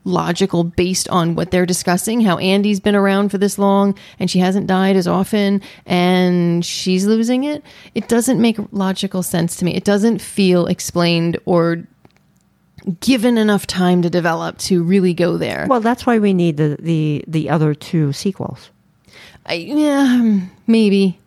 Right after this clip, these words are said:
Speaker 1: But I don't, I, I don't know if they're gonna, it's one of those things where films like this sometimes won't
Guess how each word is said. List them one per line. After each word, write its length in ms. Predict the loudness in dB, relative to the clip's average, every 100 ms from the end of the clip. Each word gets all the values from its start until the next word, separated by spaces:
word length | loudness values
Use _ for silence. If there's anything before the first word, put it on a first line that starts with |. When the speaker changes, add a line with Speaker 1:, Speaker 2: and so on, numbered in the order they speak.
| _ _ _ -2
Speaker 1:
But 120 | 2
I 120 | 4
don't, 240 | 4 2 2
I, 260 | 0 0 -4
I 160 | -4 -4
don't 560 | 0 0 2 2 0 -4 _ -2
know 480 | 2 4 2 2 0
if 140 | -2
they're 140 | -4
gonna, 300 | -2 -2 -4 -6 _
it's 160 | -6 0
one 120 | 0
of 60 | 2
those 160 | 0
things 320 | 0 0 0 0
where 420 | 0 2 0 -4 -10 -20 _ _ _ _ _
films 440 | -16 -2 2 2 2
like 200 | 2 2
this 160 | -2
sometimes 600 | 0 0 2 2 2 0
won't 520 | -4 -6 -4 0 0